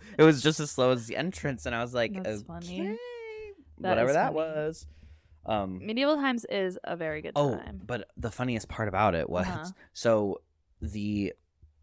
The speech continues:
Speaker 2: bus that was taking us to the event, like, it was gonna leave 'cause it's, like, two hours long or whatever.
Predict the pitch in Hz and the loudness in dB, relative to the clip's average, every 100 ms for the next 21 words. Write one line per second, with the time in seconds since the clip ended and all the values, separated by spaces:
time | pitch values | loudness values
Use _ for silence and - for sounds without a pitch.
0 | _ _ 104 101 113 104 - 107 101 - | _ _ -2 4 4 4 2 0 0 -2
1 | 104 95 95 90 - - - 101 98 110 | -6 -4 -4 -6 -8 -10 -4 -4 0 0
2 | 113 131 127 107 98 - 104 95 98 95 | 2 2 0 -2 -6 -6 -8 -6 -4 -2
3 | 90 87 90 95 98 - 98 82 - 95 | -2 -2 0 0 -2 -6 -8 -6 -6 -4
4 | 85 - 90 85 85 85 80 90 95 101 | -4 0 0 0 -2 -4 -4 -2 0 0
5 | 107 110 | 2 0